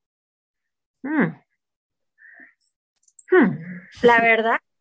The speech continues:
de que yo no me puedo recordar de que alguien me haya, me haya dado un,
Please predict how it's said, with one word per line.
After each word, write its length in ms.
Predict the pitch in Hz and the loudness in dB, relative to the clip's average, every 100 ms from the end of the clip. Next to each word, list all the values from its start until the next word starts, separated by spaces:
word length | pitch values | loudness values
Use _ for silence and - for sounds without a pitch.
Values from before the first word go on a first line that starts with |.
| - | -8
de 100 | 247 247 | -8 -6
que 340 | 226 202 190 | -8 -8 -6
yo 220 | 233 220 240 | -2 0 -2
no 180 | 254 | -6
me 140 | 262 262 | -8 -10
puedo 460 | 262 247 254 269 | -6 -6 -4 -6
recordar 720 | 262 247 208 190 180 180 208 240 | -6 -10 -10 -8 -4 -6 -6 -8
de 160 | 247 - | -10 -12
que 480 | 208 190 180 165 165 | -14 -10 -8 -6 -4
alguien 400 | 170 180 220 233 | -4 -4 -6 -6
me 100 | 185 | -8
haya, 420 | 170 175 180 185 | -8 -6 -6 -6
me 160 | 185 180 | -6 -4
haya 300 | 170 185 196 | -4 -2 -2
dado 500 | 190 202 208 202 196 | -2 -2 -2 -4 -6
un, 560 | 196 196 208 220 220 | -8 -10 -12 -12 -14